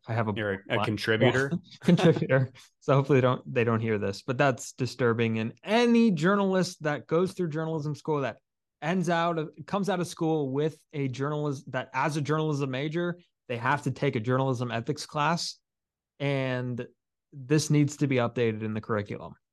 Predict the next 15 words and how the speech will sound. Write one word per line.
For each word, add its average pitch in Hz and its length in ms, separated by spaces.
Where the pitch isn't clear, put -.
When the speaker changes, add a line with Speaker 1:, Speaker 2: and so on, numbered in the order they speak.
Speaker 1:
A - 40
hundred 175 380
percent 151 320
A 127 240
I 120 480
needs 131 280
to 135 100
be 123 80
updated 113 500
in 107 80
the 110 80
curriculum. 113 540
We 107 100
need 110 200
to 107 300